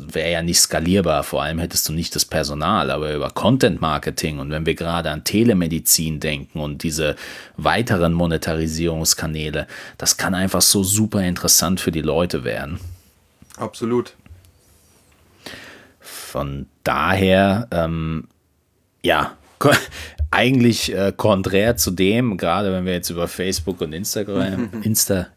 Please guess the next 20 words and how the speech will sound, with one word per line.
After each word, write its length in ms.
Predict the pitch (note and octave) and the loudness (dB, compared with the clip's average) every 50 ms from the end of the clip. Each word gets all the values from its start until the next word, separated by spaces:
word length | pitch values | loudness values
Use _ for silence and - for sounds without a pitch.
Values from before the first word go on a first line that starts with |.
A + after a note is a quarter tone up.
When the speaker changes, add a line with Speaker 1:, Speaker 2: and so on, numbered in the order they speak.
| _ - | _ -4
Speaker 1:
Instagram, 920 | A2 G#2+ A2+ - - - F#2+ D#2 - - - - C#2+ D2 D2+ D2+ D2+ D#2 - - | -2 0 0 0 2 2 2 2 0 -4 -6 -6 -4 -4 -4 -6 -6 -10 -8 -6
Instagram 680 | - G#2+ A2 - - A2+ F#2+ G2 F#2 A2 G#2 G#2 G2+ | -4 -4 -2 0 2 2 4 4 2 2 0 -2 -4
Speaker 2:
<laughs> 0 | |
Speaker 1:
sprechen, 560 | - - - G2 F#2+ G2 - - G2 F#2+ F#2 - - - - - - - - _ _ - - | -6 -4 -2 0 0 0 0 0 0 0 -2 -4 -8 -18 -20 -20 -20 -20 -20 _ _ -16 -14
sehr 880 | F#2+ F#2 F2 F2 - G2+ G2 G#2+ A2+ A2+ A#2 A#2 G#2 - - F#2 - | -10 -6 -4 0 4 4 6 6 6 6 6 4 4 2 -2 -6 -8
traurige 580 | - - G2 E2+ E2+ G2 A2 A#2 A#2 A2 G#2+ G2+ | -6 -2 0 2 4 4 6 6 6 6 6 6
auf 160 | G2+ G2+ - | 4 4 4
der 140 | - - D#2+ | 4 4 4
anderen 360 | E2 F#2+ G2+ G2 F#2 G2 F#2+ | 4 2 2 2 2 2 2
Seite 420 | F2 F#2 F2+ F2+ F#2 F#2+ - G2 F2+ | 2 2 2 2 2 2 2 2 2
mittlerweile 880 | F2 F2+ F#2 - G2 F2+ E2+ F2 F2 F2 E2+ E2+ F2 F2 F2 F2 F2 - _ _ _ - - | 2 0 0 2 2 2 2 2 2 2 2 2 4 2 2 2 0 -4 _ _ _ -12 -8
n-, 360 | F2 F2 E2+ F2 F2 F2 - - _ _ - - - - _ _ _ - | -4 -2 0 0 0 -2 -4 -10 _ _ -14 -14 -14 -14 _ _ _ -8
ein 180 | F#2 E2+ D#2 | -8 -6 -4
Trend, 580 | - - - F2+ F2 F#2 G2 G#2 - - - - - | -4 -2 2 2 4 4 4 2 0 -2 -4 -2 2
der 140 | F2+ E2+ F2 | 2 4 4
dazukommt, 800 | F2 E2 - - - G2 G2 G2 - - G2 F#2 F#2 F2+ F2 | 4 2 2 2 2 2 2 2 2 2 2 4 4 2 0
der 100 | - - | -2 -4
Trend 340 | - - - D#2+ E2+ E2+ - | -4 -4 -6 -4 -4 -4 -4
Nummer 200 | F2+ E2 D#2+ D#2 | -4 -2 -2 -4
sieben. 420 | D2 D2+ D#2 D#2 E2 D#2+ E2 D#2 | -4 -2 0 0 0 0 0 -4